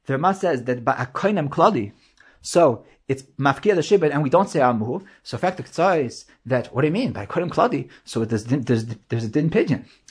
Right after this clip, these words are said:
Says the, sa-, says the, the Rabbi Chanan and the Stipler that there's a, there's a difference between the pidyon of a koinem klali and the pidyon of Kedushas Bedek Habayis.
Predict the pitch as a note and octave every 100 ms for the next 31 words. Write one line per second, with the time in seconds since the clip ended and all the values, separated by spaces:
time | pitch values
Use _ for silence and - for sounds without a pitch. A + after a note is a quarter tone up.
0 | - - - _ - E3 F#3 C3 - -
1 | - E3 - F3+ G#3 D3 C#3 - B2+ A#2+
2 | - F3+ C3+ B2 A2+ - - - G#2+ A#2
3 | - - - B2 B2 - B2 A2+ A2 B2
4 | - _ A#2 A2+ A#2 G#2+ B3 C4 F3+ E3
5 | - A#2+ D#3+ D#3 B2 - F#3+ D#3+ C3+ C#3+
6 | - _ _ _ _ C3 B2+ - - C#3+
7 | - B2 A2+ C3 D#3 C4+ - _ _ _
8 | _ _ _ - A#2+ A2 - - C#3+ D3+
9 | F3+ - _ - A#2 - - D3 B2+ B2
10 | - F2+ - -